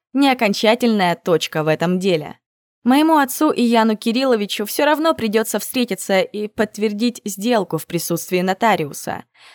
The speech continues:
Но Георгий Романович так сильно желает стать владельцем экзотического острова, что решил немедленно подписать контракт, надеясь начать процесс как можно скорее, перекрывая тем самым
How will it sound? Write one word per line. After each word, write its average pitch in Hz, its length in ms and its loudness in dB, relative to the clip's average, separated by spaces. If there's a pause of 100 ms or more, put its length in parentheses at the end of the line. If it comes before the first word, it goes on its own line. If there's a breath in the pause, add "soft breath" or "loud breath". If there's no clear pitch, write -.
Но 175 160 4
Георгий 160 520 2
Романович 165 760 -2 (240 loud breath)
так 226 200 -2
сильно 220 540 0
желает 180 480 2
стать 190 300 -4
владельцем 175 680 0
экзотического 175 840 -2
острова, 170 640 -2 (320)
что - 220 -2
решил 277 340 2
немедленно 190 760 2
подписать 165 580 -4
контракт, 190 580 -2 (260 soft breath)
надеясь 170 480 2
начать 170 380 0
процесс 254 420 -2
как - 180 -8
можно 185 320 0
скорее, 190 600 -2 (280 soft breath)
перекрывая 196 640 2
тем 156 160 -2
самым 156 520 -2